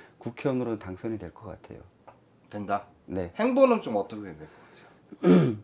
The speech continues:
Speaker 1: <clears throat> 행보는, 어, 일단은 그분 자체가 국회의원이 돼가지고 그 어쨌든 그분이 뱉은 말은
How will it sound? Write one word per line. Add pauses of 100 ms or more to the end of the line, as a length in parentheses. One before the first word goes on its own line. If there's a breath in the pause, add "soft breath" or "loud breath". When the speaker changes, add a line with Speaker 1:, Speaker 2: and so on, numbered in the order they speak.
(120)
Speaker 1:
<clears throat>
행보는, (760 loud breath)
어,
일단은 (140)
그분
자체가 (400 soft breath)
국회의원이
돼가지고 (1500 soft breath)
그 (640)
어쨌든
그분이
뱉은
말은